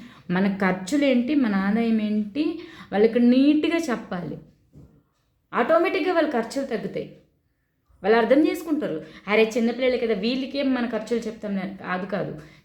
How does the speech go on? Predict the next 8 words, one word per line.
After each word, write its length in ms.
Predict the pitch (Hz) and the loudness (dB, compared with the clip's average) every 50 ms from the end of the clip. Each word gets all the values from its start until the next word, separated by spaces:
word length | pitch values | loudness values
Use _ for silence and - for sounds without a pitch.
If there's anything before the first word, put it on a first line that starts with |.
| _ - 180 | _ -8 -6
చిన్నపిల్లలు 680 | 180 190 202 196 196 214 208 202 180 160 156 - 156 | -4 -2 -2 -2 -2 -2 0 0 0 -2 -4 -6 -8
అప్పటి 460 | 151 151 - - - 208 196 - 208 | -10 -10 -12 -14 -12 -12 -12 -6 -4
నుంచే 380 | 220 220 220 214 208 - 294 320 | -2 0 0 -2 -2 -2 -2 -2
వాళ్ళకి 500 | 311 - - 170 180 170 170 170 165 160 | -2 -2 -2 0 0 2 2 0 0 -2
ప్రతిదీ 760 | 147 180 170 165 160 165 - 180 185 190 196 196 202 202 269 | -6 -2 -2 -2 -2 -4 -6 -6 -4 -4 -2 -2 -2 -2 -2
అర్థమవుతుంది, 560 | 247 196 175 180 185 180 175 175 180 185 254 - - - - - - - _ | -2 -2 -4 -6 -6 -6 -8 -8 -10 -10 -12 -12 -14 -20 -20 -20 -20 -18 _
అర్థం 220 | 165 175 170 185 190 | -8 -2 0 2 2
చేసుకుంటారు. 720 | 196 180 175 160 - - - 175 165 160 147 147 156 | 2 0 -2 -4 -6 -6 -10 -12 -12 -12 -10 -12 -12